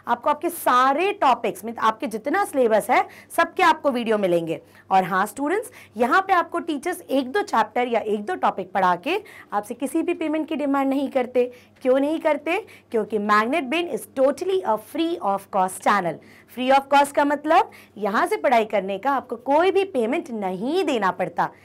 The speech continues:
ठीक है? तो करिए यहाँ से पढ़ाई, हर वीडियो बार बार देखिए, राइट? लेकिन आज हम यहाँ पे पढ़ाई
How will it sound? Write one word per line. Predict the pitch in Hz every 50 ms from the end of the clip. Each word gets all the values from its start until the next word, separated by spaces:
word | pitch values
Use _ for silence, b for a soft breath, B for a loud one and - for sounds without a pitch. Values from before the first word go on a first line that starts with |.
| b b b -
ठीक | - 330 330 330 330 349
है? | 370 392 403 b b b b b
तो | - 320
करिए | 320 - - 240 220 226 262 339 392
यहाँ | 381 349 349
से | 349 392
पढ़ाई, | - - 370 359 320 311 254 214 - B B B B B -
हर | - 320 349
वीडियो | 320 339 330 311 349 370
बार | 359 202 208 190 185 185 185
बार | 170 202 277 381 392
देखिए, | 370 285 311 277 - - - 247 190 156 - - _ _ -
राइट? | 175 196 208 214 247 285 370 427 427 - B B B B B
लेकिन | 220 226 226 233 240 - - -
आज | 233 269 359 415 381 277
हम | 349 330 294 269
यहाँ | 233 226 214 220 208 202 196 -
पे | 240 262
पढ़ाई | 254 - 233 214 208 196 196 202 220 262 349 427